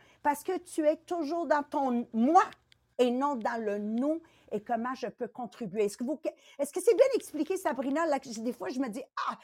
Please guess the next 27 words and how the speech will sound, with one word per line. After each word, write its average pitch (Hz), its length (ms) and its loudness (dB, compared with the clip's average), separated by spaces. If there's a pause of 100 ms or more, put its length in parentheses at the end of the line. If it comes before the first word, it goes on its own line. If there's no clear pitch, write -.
(220)
est-ce - 160 -6
qu'ils 302 160 -2
comprennent 311 520 -2
cette 247 300 -12
passion 277 440 -6
que 233 180 -6
j'ai 202 180 -8
dans 202 140 -6
le 180 80 -10
co-, 202 320 -4 (640)
dans 233 180 4
le 226 80 2
cœur ? » 262 460 6
Parce 202 140 -8
que 247 120 -8
si 311 160 -8
c'était 320 440 0
moi, 233 340 2 (380)
ben, - 240 -4
longtemps 233 220 0 (160)
que 392 100 -2
je - 60 -8
serais 415 180 -4
plus 453 220 8
là, 539 500 -2
vous 277 100 -4
comprenez ? 302 580 -2